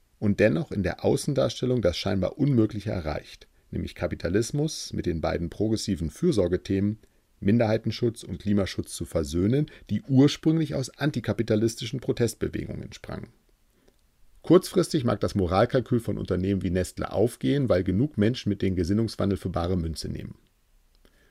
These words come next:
Doch die Fälschung und der inflationäre Gebrauch der Progressivitätsmarker entwertet das ursprüngliche Anliegen. Wenn jetzt jeder von sich behauptet, nachhaltig und divers zu sein, können sich die anständigen Firmen nicht mehr hervortun.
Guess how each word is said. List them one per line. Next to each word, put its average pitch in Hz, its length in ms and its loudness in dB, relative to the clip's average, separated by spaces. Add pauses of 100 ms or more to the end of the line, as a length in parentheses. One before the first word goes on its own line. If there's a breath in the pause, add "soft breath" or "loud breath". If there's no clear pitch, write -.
(140 soft breath)
Doch - 160 -4
die 101 140 -2
Fälschung - 600 2 (360 soft breath)
und 90 140 -4
der - 100 -2
inflationäre 113 640 2
Gebrauch 101 320 2
der 110 120 0
Progressivitätsmarker 95 1160 -4
entwertet 90 580 -2
das - 180 -6
ursprüngliche 92 540 -6
Anliegen. - 480 -10 (1040 soft breath)
Wenn 117 100 4
jetzt 117 160 4
jeder 170 200 8
von 127 140 4
sich 110 120 -2
behauptet, 107 400 4
nachhaltig 113 480 0
und 95 140 -4
divers 104 300 2
zu 127 100 -6
sein, 117 260 2
können 107 200 2
sich 107 100 0
die - 140 -2
anständigen 104 420 -2
Firmen 92 260 -2
nicht - 160 -8
mehr 101 100 -2
hervortun. - 600 -4